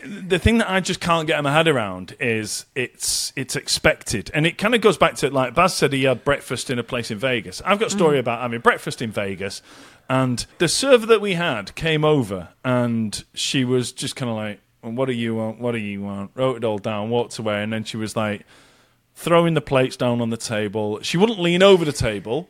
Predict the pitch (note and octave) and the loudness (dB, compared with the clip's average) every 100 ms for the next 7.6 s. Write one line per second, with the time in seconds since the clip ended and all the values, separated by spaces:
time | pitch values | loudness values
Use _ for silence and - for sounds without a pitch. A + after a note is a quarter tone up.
0 | - - - D3 D#3 - C#3+ C3+ C3 - | -8 -8 -6 -6 -6 0 0 0 -4 -4
1 | C#3 B2+ E3 C#3 C3+ C#3 F#3+ - - - | -6 -2 -2 -2 -4 2 2 2 -2 -2
2 | B2 A#2 A2+ B2+ C3+ C#3 C3 - A#2+ - | -2 -2 -2 -2 -2 -4 -4 -8 -8 -8
3 | C3 A2 G#2 D5 - - G#2+ C5+ B4+ - | -4 0 0 -2 -4 -6 -6 -8 -8 -8
4 | - - - G#5 - - A4 C#4 B3 A3+ | -8 -10 -10 -8 -4 4 4 4 4 6
5 | G#3+ A3 A3+ A#3 D5+ - _ _ - E4+ | 8 8 8 4 -6 -6 _ _ 4 8
6 | D#4 A3 C4 D4+ D#4 C#4 - A#3 A#3 A#3+ | 8 4 6 6 6 2 2 2 0 2
7 | A#3+ D4 F4 F#3+ C3 | 0 2 4 4 4